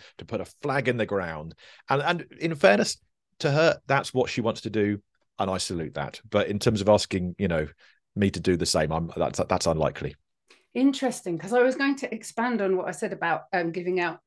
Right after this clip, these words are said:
Speaker 2: awards for Christmas lights, and I was thinking you could have awards for your friends, you know, the quickest Christmas card and the
Speaker 1: Mm.
Speaker 2: Christmas lights, and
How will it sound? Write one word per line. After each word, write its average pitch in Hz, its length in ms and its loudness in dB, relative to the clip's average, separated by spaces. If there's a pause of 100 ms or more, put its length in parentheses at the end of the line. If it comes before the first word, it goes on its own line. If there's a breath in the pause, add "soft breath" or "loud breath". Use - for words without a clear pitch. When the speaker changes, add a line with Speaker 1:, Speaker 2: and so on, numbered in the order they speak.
(280)
Speaker 2:
awards 196 400 -2
for 190 100 -10
Christmas 247 440 -4
lights, 147 280 0
and 190 100 -2
I 185 40 0
was 185 100 -4
thinking 196 340 -4
you 220 140 -2
could 226 180 -10
have 208 200 -6
awards 196 400 -6
for - 80 -10
your 175 160 -4
friends, 175 420 -4
you 175 80 -6
know, 160 120 -2
the 156 160 -6 (280)
quickest 170 400 -8
Christmas 165 420 -6
card 160 460 -4
and 143 260 -8
the 170 160 -10
Speaker 1:
Mm. 175 80 -6
Speaker 2:
Christmas 165 380 -6
lights, 160 380 -6
and 151 140 -8